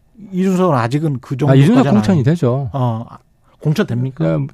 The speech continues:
Speaker 2: 저는 반드시 된다고 봅니다. 왜냐하면
Speaker 1: 아, 반드시 된다?
Speaker 2: 네, 왜냐하면 이제
Speaker 1: 아.
Speaker 2: 우리 당 지지-, 지지층 중에
Speaker 1: 예.
Speaker 2: 이공삼공이라는 중요한 한 축이 있고,
Speaker 1: 있기 때문에.
Speaker 2: 어, 그걸 대표하고 있고,
Speaker 1: 예.
Speaker 2: 어, 수도권 특히 출마하는 사람들은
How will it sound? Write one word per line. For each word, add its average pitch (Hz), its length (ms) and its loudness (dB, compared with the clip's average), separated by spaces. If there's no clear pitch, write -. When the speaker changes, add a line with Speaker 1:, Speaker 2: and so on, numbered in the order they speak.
Speaker 2:
저는 208 340 2
반드시 156 320 0
된다고 170 260 -2
봅니다. 120 260 -6
왜냐하면 160 400 2
Speaker 1:
아, 143 220 2
반드시 143 360 -2
된다? 135 520 2
Speaker 2:
네, 127 80 4
왜냐하면 151 400 4
이제 127 80 4
Speaker 1:
아. 113 40 4
Speaker 2:
우리 120 180 4
당 165 920 4
지지-, 139 420 0
지지층 135 760 -2
중에 139 220 0
Speaker 1:
예. 92 260 2
Speaker 2:
이공삼공이라는 113 1000 2
중요한 110 600 0
한 139 200 0
축이 147 300 0
있고, 107 400 2
Speaker 1:
있기 82 180 0
때문에. 120 520 2
Speaker 2:
어, 120 40 2
그걸 123 200 4
대표하고 117 480 0
있고, 120 380 -2
Speaker 1:
예. 123 260 -2
Speaker 2:
어, 98 280 0
수도권 160 480 -2
특히 - 180 -6
출마하는 147 420 0
사람들은 90 460 0